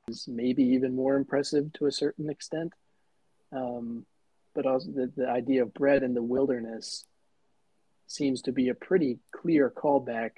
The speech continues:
the way it is said. How can one satisfy these people with bread here in the wilderness to when the nation of Israel was wandering around in the wilderness for forty years and their food supply was the manna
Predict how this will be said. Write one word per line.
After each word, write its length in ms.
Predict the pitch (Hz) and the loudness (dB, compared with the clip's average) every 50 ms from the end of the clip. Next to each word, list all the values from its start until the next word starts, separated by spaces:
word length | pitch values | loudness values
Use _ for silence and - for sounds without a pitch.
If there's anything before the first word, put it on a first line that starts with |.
| - - | -14 -12
the 80 | 139 123 | -6 -4
way 180 | 123 127 131 | -2 0 0
it 140 | 127 123 120 | 0 -2 -2
is 240 | 120 117 113 - - | -4 -6 -6 -10 -8
said. 300 | - 156 135 120 110 110 - | -6 -4 -4 -4 -4 -4 -6
How 100 | 135 139 | -6 -8
can 140 | - 127 | -8 -8
one 140 | 123 120 117 | -12 -12 -12
satisfy 440 | 113 - 135 131 131 127 - 127 127 | -12 -8 -6 -6 -6 -6 -8 -8 -10
these 100 | 123 120 - - | -8 -10 -10 -12
people 240 | 120 117 - - - - _ - | -14 -12 -12 -14 -14 -16 _ -14
with 140 | 139 123 - _ | -14 -14 -12 _
bread 260 | - 135 135 135 - - | 0 0 0 0 0 -2
here 180 | - 135 131 127 | -2 0 0 0
in 80 | 127 120 | -2 -4
the 60 | 117 | -6
wilderness 640 | 120 123 135 139 123 107 107 113 113 - - - - - - | 0 2 2 2 2 0 -4 -10 -12 -12 -12 -14 -14 -8 -4
to 300 | - 123 120 120 113 101 _ _ _ _ _ _ _ _ _ _ _ _ _ _ _ _ _ | -2 -2 -2 -2 -4 -6 _ _ _ _ _ _ _ _ _ _ _ _ _ _ _ _ _
when 340 | 135 131 127 123 120 113 117 | -6 -4 -4 -4 -4 -4 -6
the 60 | 117 | -4
nation 360 | 120 131 135 127 - - 120 | -2 0 0 0 -2 -6 -8
of 100 | 117 117 | -2 0
Israel 380 | 139 160 151 139 131 123 117 117 | 2 2 2 2 0 0 0 0
was 160 | 117 110 113 | -2 -4 -6
wandering 460 | 120 120 123 127 120 123 120 120 120 | -6 -6 -6 -4 -4 -4 -6 -6 -6
around 320 | 120 120 117 117 117 120 117 | -8 -8 -8 -8 -8 -8 -8
in 80 | 113 | -6
the 80 | 110 113 | -6 -4
wilderness 500 | 117 127 147 156 135 123 117 113 110 - - | 0 2 2 2 2 0 -4 -8 -12 -10 -12
for 80 | 117 | -12
forty 280 | 110 - 135 123 117 113 | -10 -6 -6 -4 -4 -4
years 380 | 113 113 113 110 110 110 - - | -6 -6 -6 -6 -6 -6 -8 -10
and 180 | - 113 117 | -12 -8 -4
their 180 | 120 123 120 107 | -2 -2 -2 -4
food 300 | - - 175 196 180 151 | -2 -2 0 0 0 -2
supply 500 | - - - _ _ - 113 104 104 104 - _ _ _ _ _ _ _ _ _ _ _ _ | -4 -10 -14 _ _ -16 -14 -14 -14 -14 -16 _ _ _ _ _ _ _ _ _ _ _ _
was 220 | - - 113 107 - | -6 -6 -6 -6 -6
the 100 | - 113 | -8 -6
manna 500 | 113 120 127 135 139 135 117 113 110 | -6 -4 -4 -4 -4 -4 -4 -6 -8